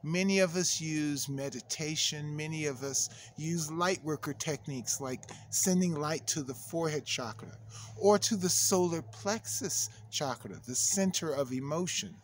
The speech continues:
But in any case, you must not allow fear to overtake your reasoning and your understanding that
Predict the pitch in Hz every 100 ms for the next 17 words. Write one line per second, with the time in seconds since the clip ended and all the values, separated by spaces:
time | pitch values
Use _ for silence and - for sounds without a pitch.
0 | - - - - - - 120 220 175 -
1 | - _ 185 180 - 196 202 202 - 185
2 | 196 131 - - - - - - - -
3 | 143 147 139 139 147 - - - - -
4 | - 117 120 127 131 - - 139 127 123
5 | 127 127 123 - - 190 190 120 85 _
6 | _ _ _ _ - - - - 170 170
7 | 160 151 - 185 190 135 - _ _ _
8 | - 135 139 131 135 156 180 180 - 135
9 | 95 78 - _ _ - - _ 170 190
10 | 196 190 170 - 190 185 185 - 185 190
11 | 190 160 151 139 127 -